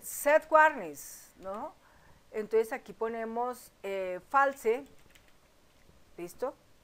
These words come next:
False. Seth Warnes, false, eh, esto es entre paréntesis, entre paréntesis, false,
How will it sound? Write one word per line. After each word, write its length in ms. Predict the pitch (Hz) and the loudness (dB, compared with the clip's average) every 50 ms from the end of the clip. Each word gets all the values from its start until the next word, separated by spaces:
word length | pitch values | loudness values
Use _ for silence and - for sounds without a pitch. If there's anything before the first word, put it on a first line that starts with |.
| _ - | _ -10
False. 460 | - 170 160 170 - - - 269 277 - - - - - - - - - - - - - - _ _ | -8 -8 -8 -8 -10 -10 -10 -10 -10 -10 -12 -16 -20 -20 -20 -20 -20 -20 -20 -20 -20 -20 -20 _ _
Seth 220 | - 196 196 190 196 | -10 -10 -8 -6 -2
Warnes, 460 | 202 190 190 196 202 196 202 196 - | -2 -2 -2 -2 -6 -10 -10 -12 -10
false, 500 | - 196 185 185 185 180 - - - 196 | -8 -6 -6 -6 -6 -8 -10 -8 -6 -6
eh, 800 | 190 190 190 185 185 175 - - - 170 165 160 160 160 160 - - | -6 -6 -8 -12 -14 -16 -16 -16 -14 -14 -12 -10 -10 -12 -12 -14 -16
esto 200 | - 170 - 196 | -18 -16 -14 -14
es 140 | 185 - - | -12 -12 -12
entre 340 | 202 202 202 - 208 208 202 | -12 -12 -12 -10 -8 -8 -6
paréntesis, 1120 | - - 165 147 151 160 165 160 156 - - 147 - - 143 143 - - - - - - - - - - - - - - - - - - _ - - _ _ _ - | -4 -4 -4 -4 -4 -6 -8 -10 -12 -14 -16 -14 -14 -12 -12 -10 -8 -8 -8 -8 -8 -10 -12 -12 -14 -16 -18 -20 -20 -20 -20 -20 -20 -20 _ -20 -20 _ _ _ -20
entre 320 | - 160 165 165 - 165 165 | -20 -20 -18 -14 -12 -12 -12
paréntesis, 720 | - 170 160 160 165 170 165 160 - 156 151 151 151 - - - | -10 -12 -12 -12 -12 -14 -18 -18 -20 -20 -20 -20 -20 -20 -14 -6
false, 840 | - 190 185 190 185 196 196 202 202 - - - 233 226 220 220 | -2 0 0 0 0 -2 -4 -6 -10 -12 -16 -14 -12 -12 -12 -12